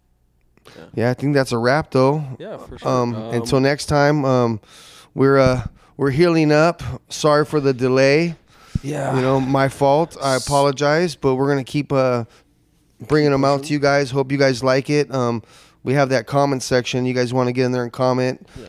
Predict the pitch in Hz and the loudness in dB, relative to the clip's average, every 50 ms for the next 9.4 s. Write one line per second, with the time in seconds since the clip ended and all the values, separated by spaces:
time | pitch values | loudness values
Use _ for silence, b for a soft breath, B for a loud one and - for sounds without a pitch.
0 | B - 123 123 127 123 123 127 123 123 120 123 123 123 127 - - 127 117 110 | B -8 -4 -2 -2 -2 -2 -2 -2 -2 0 2 2 0 0 -2 -6 -8 -8 -4
1 | 120 131 127 - - 135 131 127 123 123 120 - - - - - - 135 127 123 | -4 -4 -2 -2 -2 0 0 0 0 -2 -4 -8 -12 -12 -12 -10 -6 -6 -4 -4
2 | 120 113 113 107 b b b b b b b b b _ - 117 120 120 120 127 | -4 -4 -6 -8 b b b b b b b b b _ -6 -2 0 0 0 0
3 | 139 143 143 135 - _ - 143 135 123 120 - 185 202 202 190 190 180 175 165 | -2 -4 -8 -12 -14 _ -6 -2 0 2 2 4 4 4 2 2 0 0 -2 -2
4 | 156 151 143 135 131 127 131 151 165 151 - 165 147 147 147 143 147 - - - | 0 0 0 -2 -2 -4 -6 -8 -8 -6 -4 -2 -2 -2 -2 -4 -6 -12 -18 -18
5 | - - - 120 120 123 120 - - 120 117 117 117 117 117 98 - - 73 87 | -14 -8 -6 -6 -4 -6 -6 -8 -8 -8 -6 -6 -6 -6 -8 -8 -10 -12 -14 -12
6 | 90 95 98 101 101 101 107 107 104 117 _ _ - _ _ _ _ _ _ _ | -10 -10 -8 -8 -10 -10 -12 -14 -16 -18 _ _ -20 _ _ _ _ _ _ _
7 | _ 127 113 113 117 113 113 117 117 120 120 120 123 123 127 - 139 131 120 117 | _ -10 -8 -6 -6 -6 -8 -6 -6 -6 -6 -6 -6 -8 -10 -8 -8 -8 -8 -6
8 | 117 117 113 117 113 117 110 - - 117 110 120 127 120 110 107 - - - 113 | -6 -8 -6 -6 -6 -6 -8 -10 -12 -14 -16 -12 -10 -10 -10 -10 -12 -16 -16 -12
9 | 110 107 110 120 - _ - | -12 -10 -10 -12 -14 _ -20